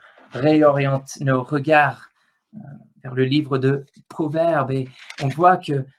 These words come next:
dans ce livre, dans les premiers chapitres, euh, que la Bible rend explicite ce lien entre ces deux types de semences. Euh, je vous invite à regarder le cha-, chapitre cinq, juste les premiers quelques versets là, où c'est ce papa qui parle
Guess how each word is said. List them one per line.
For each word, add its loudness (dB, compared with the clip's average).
dans -4
ce -4
livre, 0
dans 0
les 2
premiers -2
chapitres, -4
euh, -18
que -2
la -2
Bible -4
rend -2
explicite -6
ce -2
lien 2
entre -2
ces 0
deux 2
types -8
de 6
semences. -2
Euh, -12
je -2
vous -2
invite 4
à 2
regarder -2
le 2
cha-, -8
chapitre -6
cinq, -6
juste -10
les -2
premiers -4
quelques -4
versets -2
là, -8
où -4
c'est -2
ce -4
papa 0
qui -8
parle -4